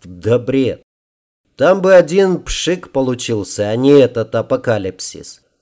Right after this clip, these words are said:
Левое ухо уловило новый звук. Будто огромная ворона подлетает, неистово маша крыльями. Звук этот Гнату почему-то очень не понравился.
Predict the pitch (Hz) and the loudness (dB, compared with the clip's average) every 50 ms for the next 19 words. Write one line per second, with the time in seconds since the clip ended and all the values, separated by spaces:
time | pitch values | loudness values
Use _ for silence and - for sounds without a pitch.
0 | _ _ _ _ _ 90 92 104 113 127 135 139 139 139 143 139 139 143 143 151 | _ _ _ _ _ -10 -6 -4 0 4 4 4 6 6 6 6 6 6 6 6
1 | 165 170 160 - - - 107 101 101 104 113 120 127 131 123 139 147 147 143 143 | 4 4 2 0 -2 -4 -4 -4 -4 -4 -2 0 0 2 2 2 4 4 4 4
2 | 143 147 156 165 160 143 113 113 104 95 98 113 123 143 135 - - _ _ _ | 4 4 4 4 4 4 4 0 -2 -4 -6 -6 -4 -2 -4 -4 -6 _ _ _
3 | _ _ _ _ _ _ _ _ _ _ 107 135 185 190 - - 175 170 170 165 | _ _ _ _ _ _ _ _ _ _ -2 -2 -2 0 2 4 4 4 4 4
4 | 170 180 196 190 190 185 180 180 175 160 175 180 180 170 196 190 - 143 117 - | 4 4 4 4 6 6 6 6 8 8 6 6 6 6 4 4 4 4 2 2
5 | - 120 113 107 123 135 135 135 139 131 127 120 113 107 - 120 127 135 143 143 | 0 -2 -4 0 0 0 0 2 2 2 2 2 0 -2 -4 -2 0 0 2 2
6 | - - - 131 127 131 131 127 135 139 - - - 139 135 - - 151 151 139 | 0 0 0 0 2 2 2 2 2 0 0 0 -2 -2 -2 -2 -2 0 0 0
7 | 117 104 101 92 87 90 87 87 - _ _ _ _ _ _ _ _ _ _ _ | 0 -2 -6 -6 -8 -10 -12 -16 -18 _ _ _ _ _ _ _ _ _ _ _
8 | 98 101 101 104 113 117 131 147 156 151 147 143 135 135 - 127 127 - - 104 | -8 -4 -2 -2 -2 0 4 4 4 4 4 2 0 0 0 0 0 0 -2 -6
9 | 90 123 127 139 147 156 156 - - 113 104 - - 110 107 - - - 120 127 | -6 -2 0 2 2 2 2 0 -2 -4 -6 -6 -6 -6 -6 -6 -8 -6 -4 -2
10 | 135 135 135 135 135 143 151 160 165 151 - - - - 104 101 104 107 117 127 | -2 0 0 2 2 4 6 6 6 4 2 0 -6 -10 -8 -8 -8 -6 -6 -6
11 | 123 - 135 135 139 147 147 143 131 107 95 95 90 90 - - - 92 85 - | -6 -2 -2 0 0 2 2 0 0 0 -2 -6 -8 -10 -10 -10 -10 -12 -12 -14